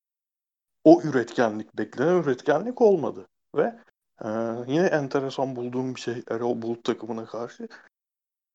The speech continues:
Bir sıfır öne geçsinler. Bu takım esas futbolunu o zaman oynar diyorduk ve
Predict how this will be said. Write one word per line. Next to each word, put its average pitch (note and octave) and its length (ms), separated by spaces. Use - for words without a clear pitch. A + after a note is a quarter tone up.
Bir B2+ 160
sıfır F3+ 340
öne F3 200
geçsinler. F3+ 680
Bu - 80
takım F3+ 300
esas D3 320
futbolunu G#3+ 440
o G#3 60
zaman F#3 280
oynar A2+ 400
diyorduk D3 320
ve A3+ 220